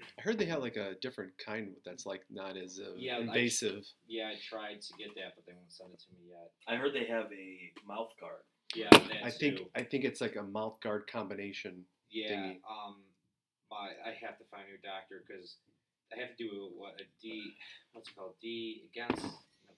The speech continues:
Speaker 2: A, A M A, against medical advice form to get rid of my C pap for now, and it hasn't been a long enough time for me to be off the C pap. I don't know. It's
Speaker 1: Is that
Speaker 2: all
Speaker 1: because if you die, like, you can't sue 'em or something?
Speaker 2: Something like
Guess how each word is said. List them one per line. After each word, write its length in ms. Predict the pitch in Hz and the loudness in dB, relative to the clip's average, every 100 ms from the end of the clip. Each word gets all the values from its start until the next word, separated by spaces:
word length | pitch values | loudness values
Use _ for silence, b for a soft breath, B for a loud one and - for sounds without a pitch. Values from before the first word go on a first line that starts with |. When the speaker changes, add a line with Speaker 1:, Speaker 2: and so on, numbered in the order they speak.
| - | -8
Speaker 2:
A, 380 | 110 113 117 117 - _ 113 | -2 -2 -2 -6 -12 _ -2
A 140 | 127 | 0
M 120 | 120 | 0
A, 200 | 117 123 120 | -2 -2 -2
against 240 | 113 - | -4 -6
medical 260 | 113 113 110 | -8 -6 -6
advice 460 | 101 104 107 - - | -6 -6 -6 -10 -12
form 380 | 120 117 113 110 _ _ - _ _ _ _ | -10 -8 -10 -12 _ _ -20 _ _ _ _
to 60 | 110 | -10
get 100 | 92 95 | -8 -4
rid 100 | 113 | -4
of 80 | 113 | -4
my 200 | 110 107 | -8 -6
C 280 | - 110 104 | -8 -8 -8
pap 340 | 113 107 107 - | -6 -4 -6 -10
for 120 | 107 101 | -14 -10
now, 360 | 101 98 98 95 - - _ 92 | -8 -8 -8 -12 -16 -20 _ -10
and 260 | 92 90 87 | -8 -8 -12
it 120 | 90 107 | -10 -6
hasn't 220 | 107 - | -6 -8
been 100 | 107 | -10
a 60 | 98 | -8
long 160 | 95 | -8
enough 180 | 95 - - | -8 -12 -10
time 180 | 95 92 | -8 -8
for 60 | 90 | -12
me 160 | 92 90 | -14 -12
to 60 | |
be 100 | 90 | -8
off 200 | 90 87 | -8 -8
the 80 | 90 | -10
C 180 | - 90 - | -14 -14 -10
pap. 140 | 92 - | -8 -6
I 100 | 101 | -8
don't 120 | 87 - | -8 -12
know. 80 | - | -18
It's 140 | - 113 | -8 4
Speaker 1:
Is 60 | |
that 120 | 131 | 6
Speaker 2:
all 60 | 127 | 8
Speaker 1:
because 260 | 131 120 107 | 6 2 2
if 140 | 104 | 0
you 80 | 104 | 0
die, 260 | 107 101 | 0 2
like, 220 | 101 95 - | 0 -4 -6
you 40 | |
can't 220 | - 95 | -6 -6
sue 160 | - 98 | -6 -6
'em 80 | 110 | -8
or 80 | |
something? 240 | 113 120 127 | -8 -10 -10
Speaker 2:
Something 240 | - - | -12 -12
like 160 | - | -18